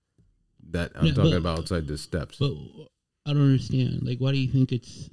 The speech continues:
Speaker 2: well, first of all, why do you call it anti-Semitic? Why do you
Speaker 1: Because
Speaker 2: think that
Speaker 1: I
Speaker 2: was a Jewish guy? Or?
Speaker 1: Oh, he, he for sure was.
Speaker 2: I mean, okay.
Speaker 1: But, or Palestinian. I'm saying
Speaker 2: Mm-hmm.
Speaker 1: when we were talking about the Gaza, like the
Speaker 2: Oh, okay.
Speaker 1: the
Speaker 2: Uh-huh.
Speaker 1: how you're saying, like,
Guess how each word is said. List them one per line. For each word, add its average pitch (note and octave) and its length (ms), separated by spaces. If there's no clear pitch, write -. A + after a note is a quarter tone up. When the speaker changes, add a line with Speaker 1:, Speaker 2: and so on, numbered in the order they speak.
Speaker 2:
well, B2+ 140
first D#3+ 260
of C3 80
all, A2+ 100
why B2 100
do C3 60
you B2+ 60
call B2 280
it - 140
anti-Semitic? A#2+ 1040
Why A#2 180
do G#2+ 100
you A2+ 80
Speaker 1:
Because G#2+ 260
Speaker 2:
think D#2+ 100
that F2+ 40
Speaker 1:
I A2+ 40
Speaker 2:
was A#2 160
a A#2 60
Jewish C#3 320
guy? F4 380
Or? A2+ 200
Speaker 1:
Oh, E2+ 160
he, D2 120
he D2+ 360
for - 260
sure F#2+ 200
was. B1+ 320
Speaker 2:
I A#2+ 60
mean, B2 380
okay. A#2 420
Speaker 1:
But, F2 200
or F2 160
Palestinian. C#2+ 680
I'm F#2 180
saying F#2 360
Speaker 2:
Mm-hmm. - 340
Speaker 1:
when F2 100
we E2+ 60
were D#2+ 60
talking F2+ 200
about D#2 120
the D#2+ 60
Gaza, D#2+ 380
like D2 220
the C#2 280
Speaker 2:
Oh, C3 300
okay. A2 400
Speaker 1:
the D#2+ 340
Speaker 2:
Uh-huh. A2+ 120
Speaker 1:
how F#2 100
you're D#2+ 160
saying, E2+ 180
like, D2 140